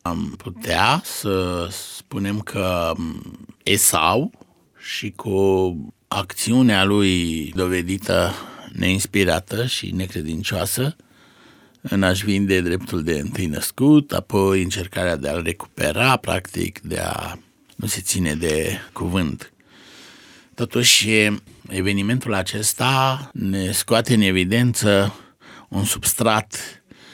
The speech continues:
psihologic, un substrat spiritual al, uh, lui Esau.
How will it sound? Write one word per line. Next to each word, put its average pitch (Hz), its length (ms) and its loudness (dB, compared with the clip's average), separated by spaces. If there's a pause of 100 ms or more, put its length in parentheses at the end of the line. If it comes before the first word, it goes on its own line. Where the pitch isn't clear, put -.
(140)
psihologic, 98 800 0
un 87 120 -2
substrat - 560 -4
spiritual 92 960 0 (680)
al, 73 320 0
uh, 76 260 -2
lui 78 220 -2
Esau. - 600 -2